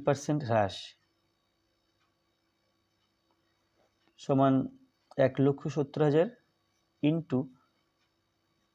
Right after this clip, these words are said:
দশ by একশো টাকা। তাহলে টেন পার্সেন্ট মানে কি? এই এক লক্ষ সত্তর হাজারের টেন পার্সেন্ট, যেটা লেখা হয় এক লক্ষ সত্তর হাজার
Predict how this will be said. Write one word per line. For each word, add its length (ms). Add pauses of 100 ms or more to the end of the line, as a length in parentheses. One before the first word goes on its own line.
(200)
দশ 200 (100)
by 180
একশো 220 (2000)
টাকা। 280 (760)
তাহলে 200 (100)
টেন 220
পার্সেন্ট 440
মানে 180
কি? 120 (520)
এই 60 (160)
এক 80 (100)
লক্ষ 240
সত্তর 420
হাজারের 440
টেন 140
পার্সেন্ট, 400 (440)
যেটা 160
লেখা 200
হয় 160 (460)
এক 200
লক্ষ 160 (120)
সত্তর 260
হাজার 180